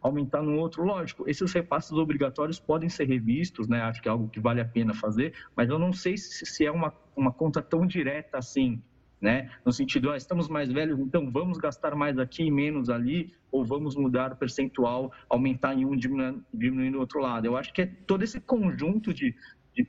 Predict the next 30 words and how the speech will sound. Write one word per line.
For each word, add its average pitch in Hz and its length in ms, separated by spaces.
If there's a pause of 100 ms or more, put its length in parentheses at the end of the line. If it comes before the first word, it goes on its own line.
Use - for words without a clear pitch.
de, 120 260
de 120 120
fatores 151 720 (180)
é 135 80
que - 100
a 127 40
gente 131 180
tem 143 140
que 147 120
olhar 127 480 (320)
pra 160 120
tentar 170 400
fazer 147 360
com 175 180
que, 175 220 (520)
com 147 140
que 135 160
tanto 202 400
nesse 143 300
caso 120 280
do 117 160
que 120 120
a - 20
gente 113 100
tá 117 120
falando, 127 320
por 120 120
exemplo, 175 300 (240)
tanto 196 260
educação 139 600